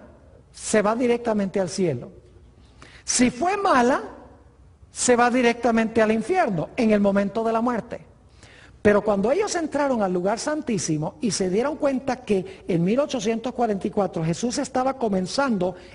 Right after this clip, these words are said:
el juicio en el lugar santísimo, dijeron, "Pero un momentico,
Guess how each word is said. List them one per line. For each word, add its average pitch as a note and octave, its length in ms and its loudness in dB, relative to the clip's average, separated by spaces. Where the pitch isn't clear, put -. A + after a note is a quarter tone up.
el F3 220 0
juicio F#3 760 0
en F#3 160 0
el F3 100 2
lugar A3 240 0
santísimo, E3+ 720 -4
dijeron, C4 580 -2
"Pero A3+ 160 -2
un D4 60 -6
momentico, G#3 680 -2